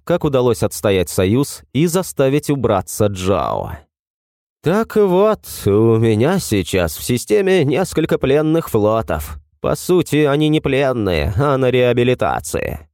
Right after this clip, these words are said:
Конечно, они хотели бы вернуться в свои звёздные системы и разобраться с Джао.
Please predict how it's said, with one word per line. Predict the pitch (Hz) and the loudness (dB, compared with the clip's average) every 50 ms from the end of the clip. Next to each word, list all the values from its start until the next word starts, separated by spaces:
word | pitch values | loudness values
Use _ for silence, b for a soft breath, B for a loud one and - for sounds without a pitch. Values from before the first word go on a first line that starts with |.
| _ _ _ _ | _ _ _ _
Конечно, | - - - - 156 156 135 120 - - 123 127 127 123 120 107 90 85 110 | -4 -2 -2 0 0 0 0 -2 -2 -2 -2 0 0 0 0 0 0 0 0
они | 135 139 123 | 0 0 0
хотели | 98 117 - - 123 120 | 0 0 0 0 0 0
бы | 113 117 113 | 2 2 2
вернуться | 117 127 131 139 143 123 - - 127 117 | 2 2 2 2 2 0 0 0 -2 -2
в | - | 0
свои | - 123 123 131 127 117 | 0 0 0 2 2 2
звёздные | 98 87 117 135 80 123 107 - 127 135 127 120 | 2 2 2 0 0 0 0 0 0 2 2 0
системы | - - 135 127 - - - 156 139 139 139 131 | 0 -2 -4 -4 -2 0 0 0 2 2 2 2
и | 135 147 | 4 2
разобраться | 147 151 131 127 139 135 139 143 156 156 131 - - - - 101 92 | 2 2 2 0 0 0 2 2 2 2 0 -2 -4 -2 0 0 0
с | 82 90 | -2 -4
Джао. | 90 87 98 110 101 82 73 58 50 - - | -6 -2 0 0 0 0 0 -2 -4 -6 -6